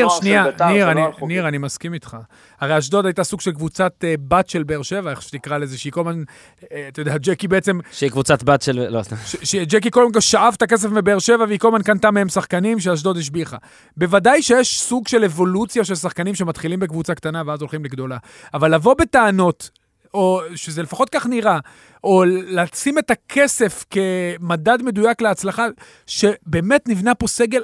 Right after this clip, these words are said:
Speaker 2: איום ונורא, וזה היה ברור מהרגע הראשון, זה לא משהו שמפתיע, אז אתה לא, שוב, גם לא, זה גם לא נכון לעשות את זה. אתה בעצם במי, על מה אתה... על מי אתה מתלונן? על עצמך,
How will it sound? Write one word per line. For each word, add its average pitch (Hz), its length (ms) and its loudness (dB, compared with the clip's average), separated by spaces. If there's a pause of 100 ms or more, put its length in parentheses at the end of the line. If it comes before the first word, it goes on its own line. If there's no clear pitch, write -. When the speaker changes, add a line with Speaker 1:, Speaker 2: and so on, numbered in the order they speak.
Speaker 2:
איום 220 360 0
ונורא, 233 400 2
וזה 208 160 -2
היה 262 100 0
ברור 226 380 2
מהרגע 233 380 2
הראשון, 226 340 0
זה 202 120 2
לא 269 120 0
משהו 294 220 -2
שמפתיע, 226 580 0 (420)
אז 180 260 -6 (140)
אתה 190 160 0
לא, 247 100 4 (160)
שוב, 240 320 2
גם 185 160 2
לא, 185 100 2 (220)
זה 160 200 -4
גם 170 160 0
לא 226 100 2
נכון 254 320 0
לעשות 285 380 2
את 233 100 -4
זה. 151 120 -6 (380)
אתה 185 160 -2
בעצם 214 280 2
במי, 220 240 2
על 202 120 -2
מה 277 140 4
אתה... 330 140 0
על 226 80 0
מי 294 120 2
אתה 370 180 0
מתלונן? 165 440 0
על 135 140 -4
עצמך, 143 380 -4